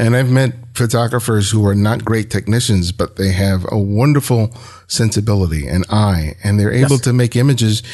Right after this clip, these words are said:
Speaker 1: even though if they, if you ask them to explain, uh, techniques in Photoshop and stuff, they go, "I don't know anything about that.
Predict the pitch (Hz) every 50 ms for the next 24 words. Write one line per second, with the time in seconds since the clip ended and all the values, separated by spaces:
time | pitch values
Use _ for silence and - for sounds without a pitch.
0 | - - - - - 170 175 160 165 165 151 143 135 123 123 127 131 127 135 160
1 | 135 117 123 135 131 135 - 127 123 127 127 - - 143 131 123 110 - 123 120
2 | 107 - - - - 123 127 127 123 120 113 110 101 101 104 - - - - -
3 | - - _ _ _ - 110 101 98 98 92 - - - 139 123 117 110 - 107
4 | 95 90 - 120 127 127 117 - 123 110 110 110 - 110 104 101 - - 113 104
5 | 101 117 120 113 113 104 95 - - 123 139 131 113 107 104 107 110 107 110 98
6 | 98 92 98 95 95 - 98 95 92 87